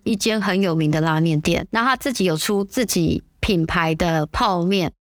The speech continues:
啊，这一款泡面它有分汤面跟干面，其实两款都很好吃啊。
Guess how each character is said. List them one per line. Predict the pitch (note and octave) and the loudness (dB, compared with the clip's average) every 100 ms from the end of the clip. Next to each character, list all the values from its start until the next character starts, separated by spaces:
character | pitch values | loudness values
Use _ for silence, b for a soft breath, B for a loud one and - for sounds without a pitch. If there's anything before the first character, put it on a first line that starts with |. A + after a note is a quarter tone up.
| _ - | _ -4
啊， | C#4 | -2
这 | F4 | 0
一 | F#4 | 0
款 | B3 F#3 | -2 -2
泡 | B3 | 0
面 | A#3+ A#3+ | 0 0
它 | G#3 | 0
有 | G#3 E3+ | 0 -2
分 | G3 F#3 F#3 G3+ | -2 0 0 0
汤 | - A3+ | -2 0
面 | B3+ G3+ | 2 0
跟 | F#3+ F#3 F#3+ | 0 -2 0
干 | F3+ F3 | 0 2
面， | F#3 | 0
其 | E3+ B3 | 0 0
实 | C4 | 2
两 | G#3+ A#3 | 2 0
款 | A3 F3 | 0 0
都 | G3 | 0
很 | F#3 F3+ | 0 2
好 | F3 | 0
吃 | - - F3 D#3 | 0 -2 0 0
啊。 | - | 0